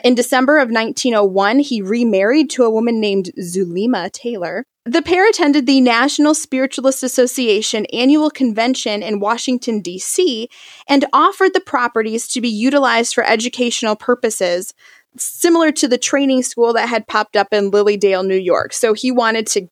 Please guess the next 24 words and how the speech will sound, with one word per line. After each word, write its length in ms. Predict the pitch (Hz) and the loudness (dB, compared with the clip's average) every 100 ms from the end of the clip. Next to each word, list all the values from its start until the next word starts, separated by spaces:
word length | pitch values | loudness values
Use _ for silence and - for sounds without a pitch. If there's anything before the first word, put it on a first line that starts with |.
| - | -4
gift 420 | 302 311 - - - | -2 -2 -12 -20 -8
the 160 | 240 254 | -4 -2
institute, 680 | 233 - 226 - 226 220 - - - - _ | -2 -4 -6 -4 -2 -4 -6 -16 -20 -20 _
you 120 | 220 | -2
know, 140 | 202 190 196 | 0 -2 -2
give 180 | 269 277 | 0 2
it 80 | 269 | 4
over 300 | 240 233 233 | 4 2 2
to 180 | 247 | 0
the 140 | 214 214 | 0 -2
association, 800 | 208 202 202 208 175 190 185 110 | -2 -4 -4 -4 -6 -6 -8 -6
I 80 | 110 | -6
assume 400 | 139 - 196 190 | -8 -6 -6 -8
because 260 | 196 190 | -8 -8
he 100 | 202 | -8
thought, 240 | 190 175 170 | -8 -8 -6
"I'm 140 | 180 | -4
getting 260 | 175 170 170 | -2 -2 -4
up 140 | 170 | -6
there 220 | 190 190 | -6 -6
in 100 | 185 | -2
years 400 | 214 359 381 349 | 0 2 2 2
<laughs> 840 | 381 - 349 349 - 339 - 359 - | 0 0 -2 0 0 -4 -6 -4 0
and 420 | 311 277 269 | 2 4 2